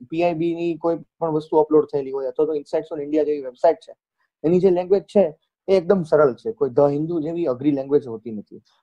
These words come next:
સરળ ભાષાની અંદર સરળ સમજૂતી આપે છે.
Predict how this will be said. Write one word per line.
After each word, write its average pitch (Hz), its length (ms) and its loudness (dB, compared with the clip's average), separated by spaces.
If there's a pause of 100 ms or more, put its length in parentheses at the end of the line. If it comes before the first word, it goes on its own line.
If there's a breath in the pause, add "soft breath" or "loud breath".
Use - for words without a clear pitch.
સરળ 165 280 4
ભાષાની 165 500 -4
અંદર 160 280 -4
સરળ 147 280 -2
સમજૂતી 147 480 -6
આપે 160 220 -2
છે. 165 160 -20